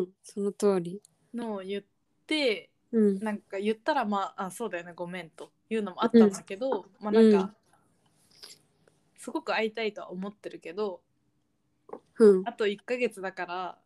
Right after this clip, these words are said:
Speaker 2: ブレーキをかけちゃってるところもある」って言われたの。
Speaker 1: はん？
Speaker 2: <laughs>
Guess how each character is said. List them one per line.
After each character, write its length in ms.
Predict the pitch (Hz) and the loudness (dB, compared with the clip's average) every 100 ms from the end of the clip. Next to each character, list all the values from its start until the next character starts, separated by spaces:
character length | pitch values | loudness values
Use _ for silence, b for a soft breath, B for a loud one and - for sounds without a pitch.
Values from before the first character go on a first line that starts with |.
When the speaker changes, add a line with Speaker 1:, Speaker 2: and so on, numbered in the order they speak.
| _ | _
Speaker 2:
ブ 140 | 170 202 | -12 -2
レ 140 | 233 | -2
ー 100 | 233 | -2
キ 120 | - | -2
を 80 | 226 | -4
か 100 | - | -6
け 140 | - 208 | -10 -8
ち 80 | |
ゃ 40 | 190 | -10
っ 60 | |
て 180 | - - | -12 -10
る 100 | 196 | -10
と 120 | - | -10
こ 100 | - | -10
ろ 80 | 190 | -10
も 120 | 175 | -8
あ 60 | 175 | -10
る」 80 | 165 | -12
っ 20 | |
て 140 | - | -16
言 40 | 151 _ | -20 _
わ 80 | |
れ 60 | - _ _ _ _ _ _ _ _ _ _ _ _ _ _ _ _ _ | -20 _ _ _ _ _ _ _ _ _ _ _ _ _ _ _ _ _
た 60 | - | 2
の。 80 | 254 | 4
Speaker 1:
は 120 | 339 | 4
ん？ 40 | 440 _ _ _ - B B B _ _ | 0 _ _ _ -18 B B B _ _
Speaker 2:
<laughs> 600 | - - 277 - 330 403 | -12 -4 -4 -2 -4 -6